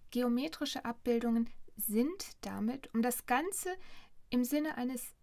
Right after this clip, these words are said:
integrierten Begriffsverständnisses in das mathematische Begriffsnetz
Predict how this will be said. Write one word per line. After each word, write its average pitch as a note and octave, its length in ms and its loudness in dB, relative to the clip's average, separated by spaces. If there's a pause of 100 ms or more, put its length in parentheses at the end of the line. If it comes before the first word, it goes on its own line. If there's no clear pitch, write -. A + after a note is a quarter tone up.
(140)
integrierten C#4 920 0
Begriffsverständnisses A#3 1400 -2 (380)
in A#3 160 8
das A#3 220 0
mathematische A#3 720 2
Begriffsnetz - 840 -4